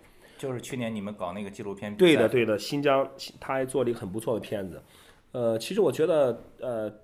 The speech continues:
Speaker 2: 用倒闭来形容可能不太恰当。呃，据我了解，他可能是因为有自己的一些家里的事情要去，要去先，先忙一下。
Speaker 1: 啊。
Speaker 2: 呃，我相信在不久的将来，他还是重新会回到滑板店的行列当中。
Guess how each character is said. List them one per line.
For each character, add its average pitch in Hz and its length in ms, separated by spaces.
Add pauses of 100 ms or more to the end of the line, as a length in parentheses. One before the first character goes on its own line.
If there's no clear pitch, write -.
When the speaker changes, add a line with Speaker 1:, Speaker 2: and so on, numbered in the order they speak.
(200)
Speaker 2:
用 196 160
倒 95 240
闭 160 320
来 92 220
形 95 320
容 113 100
可 107 120
能 90 100
不 - 100
太 160 140
恰 156 260
当。 - 80 (440)
呃， 110 120
据 - 140
我 151 140
了 104 140
解， - 40
他 - 120
可 - 120
能 101 120
是 123 120
因 127 60
为 123 80
有 98 80
自 - 180
己 123 60
的 92 100
一 98 120
些 104 240
家 131 240
里 117 80
的 92 60
事 120 180
情 95 160
要 87 100
去， 87 240
要 104 140
去 - 120
先， 113 280
先 117 200
忙 101 260
一 131 40
下。 82 160
Speaker 1:
啊。 78 180 (300)
Speaker 2:
呃， 90 560
我 92 160
相 123 240
信 123 180
在 104 160
不 113 200
久 82 140
的 80 100
将 120 220
来， 104 260
他 - 120
还 98 160
是 95 140
重 98 240
新 113 160
会 110 140
回 - 280
到 107 200
滑 95 180
板 80 160
店 87 160
的 80 60
行 82 180
列 85 100
当 90 200
中。 113 200